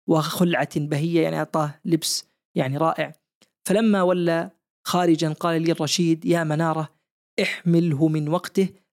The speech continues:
فسر به راجعاً كما سيرته إلينا، حتى إذا أوصلته إلى المجلس الذي أخذته منه فدعه فيه مكرماً وانصرف."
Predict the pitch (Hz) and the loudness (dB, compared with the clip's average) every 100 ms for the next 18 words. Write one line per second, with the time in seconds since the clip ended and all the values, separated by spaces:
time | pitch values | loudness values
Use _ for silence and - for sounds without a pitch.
0 | - 175 190 170 165 156 156 160 165 156 | -2 0 2 2 2 2 2 2 0 0
1 | 147 165 165 - _ - 180 175 160 - | 0 -2 -4 -10 _ -4 0 2 2 0
2 | 160 156 165 165 165 190 226 202 160 139 | 0 0 0 0 0 2 2 2 0 -4
3 | 151 _ _ - 208 208 - 160 156 165 | -12 _ _ -6 -6 -4 -2 0 2 2
4 | 156 - 156 - 180 - 151 151 165 156 | 2 0 0 0 -2 -2 -2 0 0 0
5 | 170 170 170 165 160 156 160 156 175 - | 0 0 -2 0 -2 -2 -4 -4 -6 -2
6 | 151 160 214 - _ _ - 196 180 151 | 0 2 2 0 _ _ -2 0 2 0
7 | 156 151 156 165 - 190 175 151 151 - | 0 0 0 -2 -2 2 2 0 -6 -4
8 | 180 165 160 160 165 _ _ - 143 - | -4 -2 -2 -2 -6 _ _ -4 -2 -4
9 | - | -8